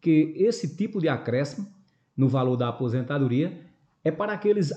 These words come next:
aposentados por invalidez, ou seja, a pessoa que está incapacitada, que já está aposentada por invalidez e que necessita diuturnamente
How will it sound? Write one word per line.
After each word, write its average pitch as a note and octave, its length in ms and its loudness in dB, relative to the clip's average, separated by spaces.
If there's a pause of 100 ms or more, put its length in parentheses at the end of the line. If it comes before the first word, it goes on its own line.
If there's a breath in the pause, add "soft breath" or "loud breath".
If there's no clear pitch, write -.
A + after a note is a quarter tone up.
aposentados F3+ 800 0
por E3 200 0
invalidez, E3+ 960 0
ou D3 100 -2
seja, B2 220 0
a - 20 -10
pessoa D3+ 360 -2
que D#3 60 -6
está D3+ 180 -6
incapacitada, C#3+ 1000 -4
que C#3 120 -4
já F#3+ 200 0
está F3+ 320 -4
aposentada C3+ 760 -2
por B2 280 0
invalidez D3+ 1000 -2 (380 soft breath)
e F3 40 2
que F#3+ 140 2
necessita A3 720 0
diuturnamente F#3 1040 0